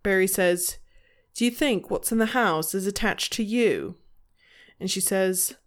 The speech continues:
"I think what's in the house is different than what's attached to me. It followed me since I was a baby, and it, it's just a black figure with long fingers." And he says, "And how many times have you seen him?" And she says,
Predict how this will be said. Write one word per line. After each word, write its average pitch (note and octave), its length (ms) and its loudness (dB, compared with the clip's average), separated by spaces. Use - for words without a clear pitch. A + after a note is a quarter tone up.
"I A3+ 160 -2
think D#4 340 0
what's A3 500 0
in G#3+ 160 0
the G#3 40 2
house F#3+ 580 0
is G#3 140 -2
different G#3 440 -2
than G3+ 120 2
what's - 180 0
attached G3+ 380 -2
to G#3 60 -4
me. G3 540 0
It G#3+ 140 4
followed A3 420 4
me F#3+ 320 2
since G#3 280 0
I G3+ 60 2
was F#3+ 140 0
a F#3+ 40 0
baby, F#3 640 0
and G3+ 140 2
it, - 160 -2
it's G3 260 2
just - 220 0
a G#3 40 0
black G3 600 2
figure A3+ 580 2
with G#3 200 -2
long G3 360 0
fingers." F#3+ 640 -2
And G3+ 120 -2
he G3 60 0
says, F#3 400 0
"And G3+ 180 -4
how A3+ 140 -2
many C4 180 0
times A3+ 400 -2
have G#3+ 120 -4
you F#3+ 140 -6
seen A3+ 420 -2
him?" - 340 -12
And G3+ 120 -4
she G3+ 100 -2
says, F#3+ 460 0